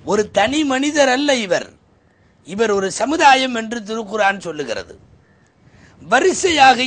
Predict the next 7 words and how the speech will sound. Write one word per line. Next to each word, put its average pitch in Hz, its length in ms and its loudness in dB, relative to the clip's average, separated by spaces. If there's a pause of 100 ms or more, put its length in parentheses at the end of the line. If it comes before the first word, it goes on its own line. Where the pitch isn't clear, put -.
(120)
இத்தனை 285 420 -4
பேருடைய 226 500 0 (100)
பாராட்டுகள். 151 640 0 (100)
இவர் 92 200 -6 (2000)
யாரென்று 269 500 4
உங்களுக்கு 294 380 -2
தெரியும். 220 480 -4